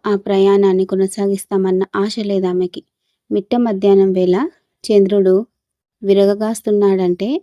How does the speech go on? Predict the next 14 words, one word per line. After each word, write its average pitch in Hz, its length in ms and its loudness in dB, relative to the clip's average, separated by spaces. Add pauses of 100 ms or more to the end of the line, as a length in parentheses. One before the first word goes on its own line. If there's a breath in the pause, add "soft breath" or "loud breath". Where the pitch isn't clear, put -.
ఆమె 202 240 2
అది 190 200 0 (120)
చంద్రుడు 196 320 0
కాదు 185 360 -4
సూర్యుడు 196 560 -2 (100)
అని 196 160 0 (120)
చెప్పబోయినందుకు 190 920 0 (420)
ఆ 254 60 -2
ప్రమాదం 220 580 -2
ముంచుకొచ్చింది 185 880 -2
ఇప్పుడు. - 300 -8 (760)
"మా 196 120 2
అమ్మ 185 280 0
కొడుకు 190 440 -2